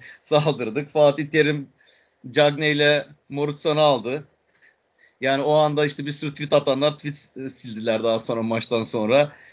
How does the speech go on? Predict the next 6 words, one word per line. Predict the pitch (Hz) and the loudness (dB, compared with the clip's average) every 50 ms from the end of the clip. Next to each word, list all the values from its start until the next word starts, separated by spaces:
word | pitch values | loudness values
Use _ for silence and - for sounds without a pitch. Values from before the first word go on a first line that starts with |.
| _ _ _ _ - | _ _ _ _ -12
"Bu | 127 127 123 | -4 2 4
dakikada | 143 135 135 - 139 131 135 | 4 4 4 4 4 4 4
adam | 131 135 147 143 | 6 6 4 4
mı | 139 135 127 120 113 - - | 4 2 2 0 -2 -4 -2
alınır? | - 117 120 120 117 113 110 107 101 98 - _ _ - | 0 2 2 2 2 0 -2 -4 -4 -8 -16 _ _ -6
Yani | 107 113 117 117 113 | -4 -2 0 0 -2